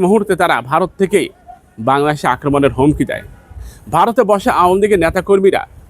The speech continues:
ভারতকে রীতিমতো উস্কানি দিচ্ছে। দেখেন, গত বাউন্ন বছরে ভারত কখনই যুদ্ধের হুমকি দেয়নি, কিন্তু আওয়ামী লীগ যখন ভারতে গিয়ে আশ্রয় নিয়েছে, ঠিক তখনই তারা হুমকি ধমকির আলামত শুরু করেছে। তার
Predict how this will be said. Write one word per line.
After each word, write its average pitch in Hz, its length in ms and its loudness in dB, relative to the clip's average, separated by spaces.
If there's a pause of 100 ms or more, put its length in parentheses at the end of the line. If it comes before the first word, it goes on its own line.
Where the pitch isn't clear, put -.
(100)
ভারতকে 160 300 0
রীতিমতো 175 420 -2
উস্কানি 165 400 -2
দিচ্ছে। - 260 -12 (720)
দেখেন, 185 240 2 (1400)
গত 180 180 0 (140)
বাউন্ন 254 260 4 (120)
বছরে 214 280 2 (140)
ভারত 185 180 0 (140)
কখনই 208 360 -2
যুদ্ধের 185 280 0
হুমকি 175 280 0
দেয়নি, 156 260 0 (300)
কিন্তু 180 180 2 (140)
আওয়ামী 196 240 4 (100)
লীগ 233 140 -2 (140)
যখন 180 200 0 (120)
ভারতে 160 260 -2
গিয়ে 160 140 4
আশ্রয় 190 300 0
নিয়েছে, 185 280 2
ঠিক 202 100 -4 (140)
তখনই 190 340 2
তারা 143 140 0 (380)
হুমকি 151 320 2
ধমকির 147 300 0 (360)
আলামত 139 320 0 (100)
শুরু 156 260 4
করেছে। 160 280 2 (540)
তার 165 120 2